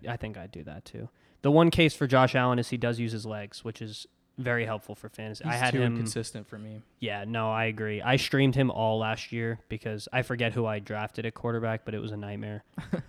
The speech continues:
Speaker 1: And, uh, oh, I think it was, I think it was your boy. I took a late shot on Trubisky's, uh,
Speaker 2: Oh, boy.
Speaker 1: after a thirteen and three season, I was like, "He's gonna step up." He did not. Um, so I streamed Josh Allen all year, and,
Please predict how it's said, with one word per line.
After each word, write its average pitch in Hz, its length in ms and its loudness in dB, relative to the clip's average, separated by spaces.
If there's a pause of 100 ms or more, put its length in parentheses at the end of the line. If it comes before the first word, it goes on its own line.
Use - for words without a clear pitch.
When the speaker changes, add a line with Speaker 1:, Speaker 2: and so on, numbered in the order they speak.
(100)
Speaker 1:
And, 107 260 -4
uh, 101 360 -6
oh, 156 300 12
I 131 100 6
think 160 160 4
it 170 80 6
was, 135 320 4
I 127 60 -2
think 156 120 4
it 160 40 6
was 131 100 4
your 131 100 4
boy. 127 240 4
I 117 120 4
took 127 180 -2
a 120 60 2
late 117 400 2
shot 117 280 2
on 110 280 -2
Trubisky's, 113 840 -4 (320)
uh, 104 340 -6 (140)
Speaker 2:
Oh, 104 220 -8
boy. 107 400 -10 (340)
Speaker 1:
after 123 280 4
a - 20 4
thirteen 120 400 0
and 107 100 -2
three 113 140 -4
season, 110 380 -4
I 107 80 -4
was 107 120 -6
like, 110 120 -4
"He's - 160 -8
gonna 110 160 -6
step - 280 -10
up." 107 180 -8
He 113 80 -6
did 104 180 -10
not. 104 380 -10 (280)
Um, 104 320 -2
so - 160 2
I 127 80 10
streamed 147 340 4
Josh 123 240 4
Allen 120 220 2
all 117 160 2
year, 113 220 0
and, 110 120 -6